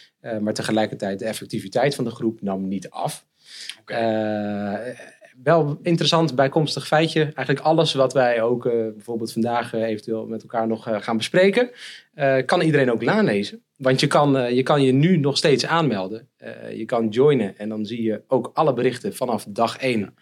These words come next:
Speaker 1: wat in die groep is, eh, gepost. Dat is,
Speaker 2: Kijk.
Speaker 1: eh, dat, eh, is een
Speaker 2: Dat is
Speaker 1: bijkomstigheidje
Speaker 2: Tele-,
Speaker 1: van,
Speaker 2: Telegram,
Speaker 1: eh, Telegram.
Speaker 2: ja.
Speaker 1: Ja.
Speaker 2: Ja, ja, ja, ja, ja. Eh, ben je, zit je ook in die groep, eh, Jaap?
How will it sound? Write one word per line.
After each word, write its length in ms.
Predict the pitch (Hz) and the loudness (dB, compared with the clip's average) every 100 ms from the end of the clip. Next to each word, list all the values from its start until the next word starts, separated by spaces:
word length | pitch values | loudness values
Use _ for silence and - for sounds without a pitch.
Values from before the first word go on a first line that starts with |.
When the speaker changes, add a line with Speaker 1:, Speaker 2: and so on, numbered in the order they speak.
| _ _ _ | _ _ _
Speaker 1:
wat 240 | 123 123 | -2 -2
in 220 | - 110 | -2 -2
die 140 | 104 98 | -2 -2
groep 260 | 120 95 | -2 -4
is, 240 | - 90 - | -6 -10 -10
eh, 140 | 92 | -12
gepost. 360 | - 113 139 139 | -12 -6 -4 -2
Dat 160 | 120 | -4
is, 140 | 101 - | -6 -8
Speaker 2:
Kijk. 140 | 98 | -8
Speaker 1:
eh, 60 | 92 92 - - _ _ | -12 -16 -20 -20 _ _
dat, 220 | 117 117 | -8 -6
eh, 280 | 104 95 95 | -6 -4 -6
is 100 | 101 | -8
een 80 | 101 | -6
Speaker 2:
Dat 100 | 131 | -4
is 60 | |
Speaker 1:
bijkomstigheidje 800 | 123 131 135 147 151 - 104 101 | 0 2 4 4 2 0 0 -2
Speaker 2:
Tele-, 100 | 123 104 | -4 -4
Speaker 1:
van, 220 | 95 107 | -6 -4
Speaker 2:
Telegram, 360 | 156 196 170 | -2 0 -2
Speaker 1:
eh, 20 | 113 | -2
Telegram. 0 | |
Speaker 2:
ja. 260 | 165 233 | 0 0
Speaker 1:
Ja. 140 | 127 110 | -2 -6
Speaker 2:
Ja, 0 | |
ja, 200 | 107 - | -8 -12
ja, 160 | 117 113 | -16 -16
ja, 200 | 120 - _ - - | -16 -20 _ -20 -12
ja. 100 | - | -6
Eh, 60 | 113 | -2
ben 100 | 170 | 0
je, 140 | 180 | 2
zit 140 | 151 180 | 2 2
je 60 | |
ook 80 | 196 | 2
in 60 | 214 | 2
die 80 | |
groep, 260 | 185 208 202 | 2 -2 2
eh, 160 | 185 185 | 2 2
Jaap? 280 | 226 240 | 0 -2